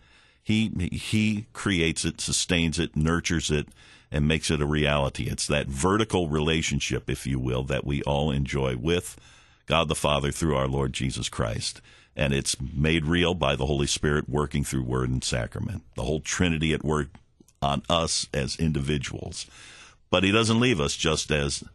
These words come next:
uh, isolated individuals. He welcomes us into a community. And I think that's part of what you see here,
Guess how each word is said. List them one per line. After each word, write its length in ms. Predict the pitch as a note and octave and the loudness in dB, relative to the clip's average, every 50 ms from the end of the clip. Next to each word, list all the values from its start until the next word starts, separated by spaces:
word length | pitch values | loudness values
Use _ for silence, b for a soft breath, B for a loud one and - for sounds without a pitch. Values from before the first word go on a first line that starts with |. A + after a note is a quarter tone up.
| _ _ - - - _ _ - | _ _ -20 -20 -20 _ _ -8
uh, 180 | C#2 C#2 B1 - - D2+ | -6 -6 -6 -4 0 0
isolated 640 | E2 E2+ E2+ - E2+ E2+ E2+ E2 D#2 C#2+ D2+ C#2 | 2 2 2 2 2 2 2 2 2 2 0 0
individuals. 720 | D2 D2 C2+ C2+ D2 F2+ G2+ G#2 - B1+ G#1 - - - | 0 0 0 0 0 -2 -2 -2 -2 -4 -4 -4 -2 -2
He 100 | F2+ E2+ | 0 0
welcomes 500 | D#2 C#2+ C#2+ D2 D2+ - - D2 D2+ - | 0 0 0 -2 -2 -2 -2 -2 -2 0
us 220 | - C2 B1 - D2+ | -2 -2 -2 -2 -2
into 240 | D2+ C#2 C2+ B1+ B1+ | -2 0 0 -2 -4
a 40 | |
community. 720 | - - - E2 E2 F#2+ A#2+ B2 F2 - - - C3+ C#3+ - B B B B B B B | -4 -2 0 2 2 4 4 2 0 -2 -4 -6 -8 -8 -8 B B B B B B B
And 140 | - F2 E2 | -2 0 0
I 60 | D#2 | 0
think 260 | D#2+ - G2 G#2 G2 - | 0 0 0 0 0 0
that's 240 | F#2 F2+ F2+ - | -2 -2 -2 -2
part 260 | - - - G2+ F#2 E2+ | -4 -2 0 2 2 2
of 100 | E2 D#2+ | 2 0
what 200 | E2 D#2 - D#2 | 0 0 0 -2
you 80 | D2 | -2
see 320 | - - - F2 E2 D2+ C#2+ | -2 -2 -2 -2 -2 -2 -4
here, 480 | - - - A#2 G2 C#2 B1 C2+ D2 | -4 -2 0 0 2 2 0 0 -2